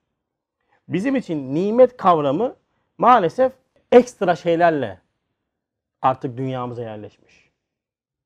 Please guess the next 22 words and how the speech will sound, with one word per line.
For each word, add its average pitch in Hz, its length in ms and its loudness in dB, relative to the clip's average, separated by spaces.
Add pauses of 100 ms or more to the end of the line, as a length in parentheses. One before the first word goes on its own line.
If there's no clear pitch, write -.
(420)
Mesela 151 520 -2 (640)
suyun 208 340 -2
çok 208 260 -4
büyük 196 200 -6
bir 185 100 -4
nimet 196 260 -4
olduğunu 185 320 -6
şu 202 160 -12
aralar 180 200 -4
anlayamayız 180 640 -4
herhalde 98 240 -16
fazla, 101 380 -14
değil 202 120 -10
mi? 165 140 -10
Yani 113 200 -14
içme 135 280 -12
bakımından. 104 560 -16
Çünkü 165 220 -18
susamıyoruz 185 560 -6
fazla. - 460 -20 (960)
Ama 120 180 -14
yazın 143 360 -6